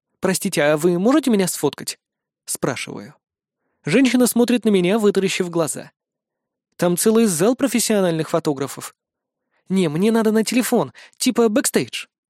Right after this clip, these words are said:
Протягиваю. Пожимает плечами. "Еще раз, считаете до десяти, идете к жениху и слушаете речь.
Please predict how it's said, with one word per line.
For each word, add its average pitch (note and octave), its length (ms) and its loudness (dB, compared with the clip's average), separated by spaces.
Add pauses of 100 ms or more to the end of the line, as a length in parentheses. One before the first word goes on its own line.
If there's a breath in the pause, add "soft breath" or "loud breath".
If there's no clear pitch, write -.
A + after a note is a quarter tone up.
(320)
Протягиваю. C#3+ 720 -2 (440)
Пожимает E3+ 440 0
плечами. - 480 -4 (680)
"Еще E3+ 380 0
раз, D3 200 -2 (140)
считаете D#3+ 560 2
до D#3 140 2
десяти, D3 500 -2 (280)
идете A3+ 320 2
к D#3 60 0
жениху E3 460 2 (180 loud breath)
и B2+ 100 2
слушаете D3+ 560 0
речь. C3+ 260 -4